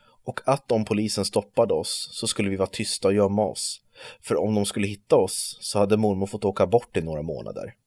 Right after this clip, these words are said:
Vi gick med på hennes krav och hoppade in i bagageluckan. När vi lagt oss skavfötters och mormor slagit igen luckan så insåg både jag och Jakob att vi hade gjort en grov miss.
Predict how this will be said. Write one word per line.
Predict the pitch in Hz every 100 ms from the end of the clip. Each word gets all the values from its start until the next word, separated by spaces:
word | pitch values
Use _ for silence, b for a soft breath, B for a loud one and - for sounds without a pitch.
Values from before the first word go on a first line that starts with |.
| _ _ _ _ _ _ _ b b b
Vi | 123
gick | 151 -
med | 120 110
på |
hennes | 104 92 -
krav | - 90 90 -
och | -
hoppade | 107 - 98 98
in | 98
i |
bagageluckan. | 92 92 90 - - 85 - - - _ _ _ _ _ _
När | 107
vi | 107
lagt | 117 147 147
oss |
skavfötters | - 156 117 87 90 - - 98 - -
och | 123
mormor | 120 101 92
slagit | - 104 98 98
igen | 123 165
luckan | 107 - - 82 92 b b
så | - 104
insåg | 107 101 - 101
både | 101 98
jag | 98 110 110
och | 98
Jakob | 90 78 - 90
att | - -
vi |
hade | 87 87
gjort | 90 -
en | 90 90
grov | 98 120 82 78
miss. | 98 101 - - -